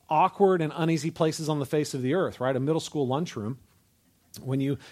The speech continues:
when you look at that place, I mean, is there any place more horrifying than that? Right? You're, you're an adolescent, you're awkward, you're weird, you're stepping into this huge room, and you have to sit down and eat with people you don't know. It's terrifying. And so what ends up happening is,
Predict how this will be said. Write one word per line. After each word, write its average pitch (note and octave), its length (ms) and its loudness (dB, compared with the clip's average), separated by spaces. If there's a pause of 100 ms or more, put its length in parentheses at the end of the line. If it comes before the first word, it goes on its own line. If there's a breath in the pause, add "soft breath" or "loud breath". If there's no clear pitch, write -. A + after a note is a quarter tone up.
when D3 120 2
you D3+ 140 4
look F3+ 240 4
at F#3 120 0
that E3+ 200 6
place, D3+ 260 2
I - 20 -2
mean, D3 100 0
is B2+ 60 -4
there D3+ 140 -2
any F#3 180 4
place F3 280 0
more E3+ 140 2
horrifying D#3 560 2
than C#3 120 0
that? B2 200 -4 (1000 soft breath)
Right? C#3+ 340 2
You're, C#3+ 220 0
you're D3 160 2
an D3 60 0
adolescent, D#3+ 680 4
you're D3 140 -4
awkward, D#3+ 460 4
you're C3 140 0
weird, D#3 440 2
you're C3 100 -4
stepping D#3+ 360 2
into D3+ 180 0
this C#3+ 200 0
huge F3 380 0
room, E3 320 2
and D3 80 0
you D3+ 60 0
have F3 120 -2
to F3 80 -12
sit - 280 -4
down E3 520 0 (300)
and C#3+ 200 -2
eat E3+ 280 0
with C#3 260 -2
people C3 300 -4
you C3 200 0
don't C3+ 240 0
know. C3 360 -2 (600 soft breath)
It's - 240 -6
terrifying. B2+ 640 -2 (480 loud breath)
And C#3 120 -2
so E3 100 4
what D#3+ 120 6
ends D#3+ 140 0
up D3 80 -2
happening C#3+ 560 -2
is, B2+ 140 -4